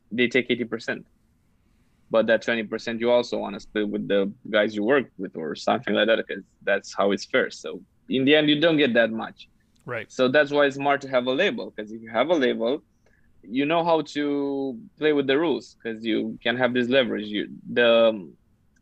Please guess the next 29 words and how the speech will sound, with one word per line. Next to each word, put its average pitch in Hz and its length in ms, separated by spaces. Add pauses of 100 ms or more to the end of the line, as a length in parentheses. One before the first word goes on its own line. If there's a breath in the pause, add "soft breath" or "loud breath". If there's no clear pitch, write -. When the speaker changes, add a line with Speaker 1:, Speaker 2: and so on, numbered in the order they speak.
(120)
Speaker 1:
know-how 123 640 (240)
of 107 120 (140)
how 123 140
the 120 100
industry 120 540
works 127 400
is 110 80
a 110 60
big 120 180
leverage 110 480
in 95 80
the 87 300 (100)
music 107 400
industry. 113 360
Speaker 2:
Mm-hmm. 110 200 (920)
Speaker 1:
'Cause 120 260
if 123 180
you 123 80
don't 131 340
know, 120 540 (100)
you 113 120
know, 113 200
the 110 120
laws 135 440
and 110 220
the, 104 360
all 110 140
that 107 200
stuff, 139 300